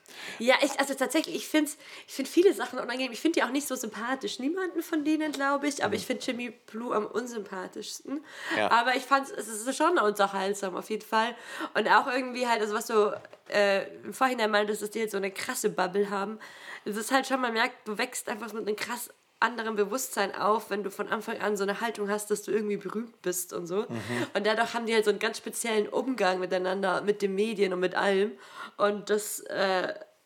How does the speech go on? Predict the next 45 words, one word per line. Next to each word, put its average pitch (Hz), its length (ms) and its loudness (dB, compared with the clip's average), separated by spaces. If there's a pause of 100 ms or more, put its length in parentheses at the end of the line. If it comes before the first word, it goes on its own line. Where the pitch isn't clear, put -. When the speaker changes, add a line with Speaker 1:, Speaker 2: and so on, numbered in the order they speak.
(160)
Speaker 1:
ist - 240 -6
zum 101 120 -6
Teil 208 260 -2
schon 208 180 -4
auch - 140 -10
ganz 196 160 -4
interessant 196 500 -6
zu - 140 -6
sehen, 190 340 -2 (460)
wie - 80 -2
Speaker 2:
Es - 80 0
gibt 196 200 2
Speaker 1:
diese 185 100 -2
Speaker 2:
ein 190 40 2
gan-, 139 280 4
ein 123 80 -2
ganz 135 280 0
krasses 131 300 -2
Bewusstsein 113 640 -2
von 107 300 -4
innerhalb 120 480 0
der 104 100 -2
Familie 101 380 -6
und 95 100 -6
außerhalb 95 380 -4 (100)
der 220 100 2
Speaker 1:
Ja. 208 280 2
Speaker 2:
Familie. 92 340 -6
Ja, 95 300 -2
das 107 160 -4
auf 107 180 -2
jeden 101 180 -6
Fall. 104 280 -2 (360)
Ähm, 131 280 6 (200)
ja, 139 140 8
aber 156 80 8
es 156 100 4
gibt 170 160 -6
einfach 156 220 2
schöne 156 300 -2
Momente. 143 440 0
Es - 200 -4
fängt 139 260 0
irgendwie 127 340 0
an. 123 140 -2